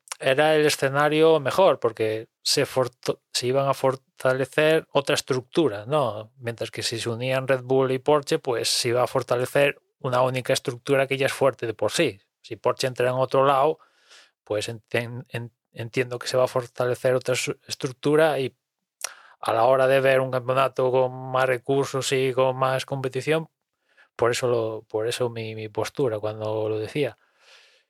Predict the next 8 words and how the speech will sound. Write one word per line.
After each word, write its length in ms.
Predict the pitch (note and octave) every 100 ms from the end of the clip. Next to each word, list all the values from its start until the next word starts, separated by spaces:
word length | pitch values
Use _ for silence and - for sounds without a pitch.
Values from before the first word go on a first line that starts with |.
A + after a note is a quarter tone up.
| _ _ _ _ _
Pero, 760 | C3 C3 B2 A2+ A2+ A2 A2 A2+
bueno, 260 | E3 E3+ D3
pues 340 | A#2 A2+ A2+
veremos 600 | A#2 B2+ C3+ C3 B2 A#2
lo, 280 | B2 A#2 A2+
lo 140 | A2+
que 100 | A2+
pasa. 460 | G#2 D3+ - A#2